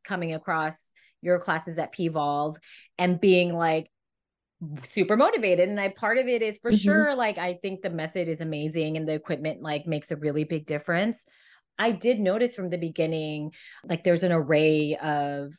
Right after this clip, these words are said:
Speaker 1: teachers and even an array
Speaker 2: Yes.
Speaker 1: of bodies. And, like,
Speaker 2: Mm-hmm.
Speaker 1: I appreciate that, 'cause there are some other workouts I've tried where I get this, like, feeling of almost like I'm demoralized and I don't even really know
Speaker 2: Mm-hmm.
Speaker 1: why, but, like,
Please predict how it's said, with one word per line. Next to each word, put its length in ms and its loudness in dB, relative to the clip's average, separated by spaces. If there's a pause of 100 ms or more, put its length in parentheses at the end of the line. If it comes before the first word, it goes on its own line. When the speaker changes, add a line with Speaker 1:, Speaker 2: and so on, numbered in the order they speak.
(140)
Speaker 1:
teachers 640 -2
and 200 2
even 200 2
an 140 4
array 380 4
Speaker 2:
Yes. 100 2
Speaker 1:
of 80 -4
bodies. 640 0
And, 340 -4
like, 380 0 (180)
Speaker 2:
Mm-hmm. 260 6
Speaker 1:
I 120 2
appreciate 640 -2
that, 220 -6
'cause 120 -8
there 100 4
are 140 4
some 200 0
other 180 0
workouts 400 0
I've 120 -4
tried 480 -2
where 500 -2
I 100 -8
get 340 -8
this, 240 -2
like, 100 -2 (100)
feeling 380 4
of 340 0 (800)
almost 320 4
like 120 2
I'm 160 4
demoralized 920 4
and 100 -6
I 80 -2
don't 240 -2
even 280 -4
really 240 0
know 160 4
Speaker 2:
Mm-hmm. 120 2
Speaker 1:
why, 640 0
but, 240 0
like, 440 -4